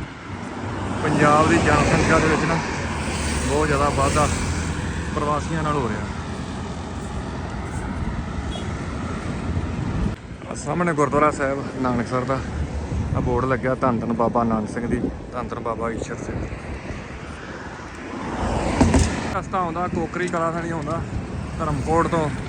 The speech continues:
ਤੇ ਕੋਟ ਇਸੇ ਖਾਂ ਤੋਂ ਪੈ ਜਾਂਦਾ, ਪਰ ਇਹ ਰੋਡ ਨਾ ਬਹੁਤ ਹੀ ਜ਼ਿਆਦਾ ਖਰਾਬ ਹੈਗਾ। ਇਸ ਕਰਕੇ ਨਾ ਇੱਧਰੋਂ ਆਪਾਂ ਨੂੰ ਤਕਰੀਬਨ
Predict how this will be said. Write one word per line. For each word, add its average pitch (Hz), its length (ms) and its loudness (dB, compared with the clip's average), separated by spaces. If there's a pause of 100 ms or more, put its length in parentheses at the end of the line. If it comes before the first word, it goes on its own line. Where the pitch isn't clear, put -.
(800)
ਤੇ 170 60 -2
ਕੋਟ 180 240 6
ਇਸੇ 190 240 8
ਖਾਂ 196 140 10
ਤੋਂ 196 100 6
ਪੈ 170 180 10
ਜਾਂਦਾ, 190 300 8
ਪਰ 202 240 6
ਇਹ 208 340 6
ਰੋਡ 190 260 2
ਨਾ 202 200 4
ਬਹੁਤ 180 400 0
ਹੀ 208 40 -2
ਜ਼ਿਆਦਾ 160 300 0
ਖਰਾਬ 147 380 2
ਹੈਗਾ। 143 260 0 (680)
ਇਸ 175 160 0
ਕਰਕੇ 196 260 0
ਨਾ 190 180 2
ਇੱਧਰੋਂ 202 320 2
ਆਪਾਂ 190 240 4
ਨੂੰ 202 220 2
ਤਕਰੀਬਨ 180 520 0